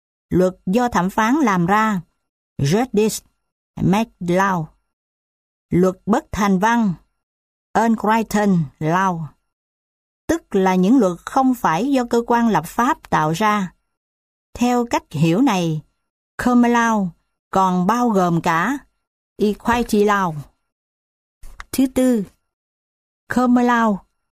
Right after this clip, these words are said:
còn là luật trong nước chứ không phải luật nước ngoài, tức là luật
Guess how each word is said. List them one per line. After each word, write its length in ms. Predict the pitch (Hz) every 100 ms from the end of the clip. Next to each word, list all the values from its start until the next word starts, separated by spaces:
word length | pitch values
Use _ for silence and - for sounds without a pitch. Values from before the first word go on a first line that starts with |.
| _
còn 260 | - 196 185
là 200 | 185 175
luật 200 | 175 165 _
trong 200 | 254 240
nước 300 | 240 277 381 _ _
chứ 180 | - 269
không 320 | 269 - 269
phải 280 | 247 202 180
luật 280 | 254 180 165
nước 200 | 233 -
ngoài, 340 | 190 170 156 151 - _ _ _ _ _
tức 260 | - -
là 220 | 196 190 180
luật 200 | 180